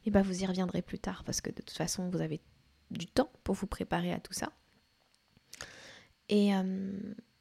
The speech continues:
et voilà, je vous remercie infiniment d'avoir choisi de passer ce moment avec moi, d'avoir choisi de m'écouter.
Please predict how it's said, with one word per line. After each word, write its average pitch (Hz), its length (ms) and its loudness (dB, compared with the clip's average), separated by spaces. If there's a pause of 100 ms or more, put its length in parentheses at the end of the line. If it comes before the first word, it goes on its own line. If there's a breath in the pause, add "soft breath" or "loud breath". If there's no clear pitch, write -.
(560)
et 214 100 4
voilà, 220 280 6
je - 120 2
vous 233 80 6
remercie 196 400 2
infiniment 226 600 6
d'avoir 220 300 6
choisi 220 440 4
de - 40 -20
passer 226 300 2
ce - 180 0
moment 202 200 8
avec 190 240 0
moi, 247 240 6
d'avoir 208 260 4
choisi 214 480 4 (440 loud breath)
de 202 120 8
m'écouter. 220 680 4